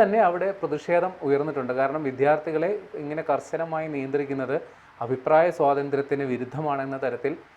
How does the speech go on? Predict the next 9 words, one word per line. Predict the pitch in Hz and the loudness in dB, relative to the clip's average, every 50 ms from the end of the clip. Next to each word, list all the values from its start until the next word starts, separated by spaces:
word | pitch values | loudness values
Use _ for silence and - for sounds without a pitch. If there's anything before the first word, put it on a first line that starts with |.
| - _ _ - | -20 _ _ -2
അവിടെ | 131 127 135 139 | 0 0 2 2
ഇതിനോടകം | 151 156 156 139 123 135 143 160 170 170 175 180 180 175 165 170 | 2 0 -2 -4 -4 -2 0 2 2 2 0 0 -2 -2 -2 -2
തന്നെ | 165 170 190 214 208 - | -2 -2 -4 -4 0 0
പലരും | 139 127 135 143 143 143 - - - | 2 2 4 2 2 0 -2 -6 -6
പ്രതിഷേധവുമായി | - 131 123 120 - - 156 151 160 156 160 156 156 151 - 131 | -4 -4 -4 -4 0 0 2 2 2 0 0 -2 -2 -4 -6 -6
രംഗത്ത് | 123 123 143 139 160 | -4 -4 -4 -4 -4
വന്നിട്ടുണ്ട്. | 147 127 120 127 127 131 | -4 -4 -4 -6 -4 -4
പക്ഷേ | 131 117 - - 160 160 - | -4 -4 -4 -6 -2 -2 -2
തൽക്കാലം | 160 156 - 170 165 165 185 240 | -2 2 4 4 4 6 4 0